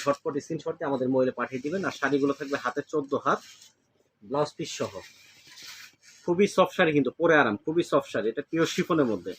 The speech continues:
এটা হচ্ছে ব্লাউজ পিস, যার যতটুকু লাগবে কেটে নেবেন। দুই হাতে কাজ দেওয়া থাকবে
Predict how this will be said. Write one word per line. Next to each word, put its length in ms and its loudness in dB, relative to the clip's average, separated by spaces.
এটা 120 0
হচ্ছে 200 -2
ব্লাউজ 300 6
পিস, 140 -4
যার 180 2
যতটুকু 340 -6
লাগবে 240 -2
কেটে 220 -4
নেবেন। 200 -4
দুই 160 0
হাতে 160 0
কাজ 180 0
দেওয়া 180 0
থাকবে 180 -6